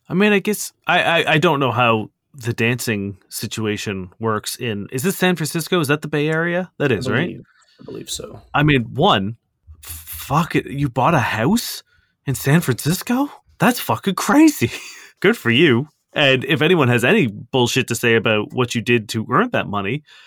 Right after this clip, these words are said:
Speaker 1: they can go fuck themselves because you own property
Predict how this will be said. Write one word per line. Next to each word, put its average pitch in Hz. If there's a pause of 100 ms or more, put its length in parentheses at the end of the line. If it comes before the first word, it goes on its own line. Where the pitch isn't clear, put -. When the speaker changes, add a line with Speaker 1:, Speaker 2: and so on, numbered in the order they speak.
(160)
Speaker 1:
they 226
can 240
go 120
fuck 214
themselves 98
because 123 (540)
you 165
own 120
property 127